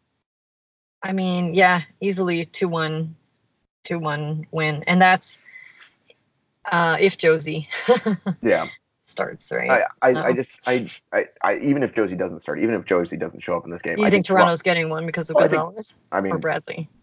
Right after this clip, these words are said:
Speaker 2: they've got Nicolas Benezet, Alejandro Pozuelo, Jonathan Osorio. They've got, like, a really good front three
Speaker 1: Mm-hmm.
Speaker 2: that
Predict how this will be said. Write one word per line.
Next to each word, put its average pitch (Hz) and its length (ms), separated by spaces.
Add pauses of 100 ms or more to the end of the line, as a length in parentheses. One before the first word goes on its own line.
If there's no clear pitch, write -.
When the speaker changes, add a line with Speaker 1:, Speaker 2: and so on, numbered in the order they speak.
(120)
Speaker 2:
they've 104 200
got 95 340 (1700)
Nicolas 107 340
Benezet, 90 760 (580)
Alejandro 95 340
Pozuelo, 90 680
Jonathan 95 280
Osorio. 87 360
They've - 160
got, - 160
like, 82 120
a 98 40
really 98 320
good 87 160
front 85 220
three 101 280
Speaker 1:
Mm-hmm. 170 540 (120)
Speaker 2:
that - 340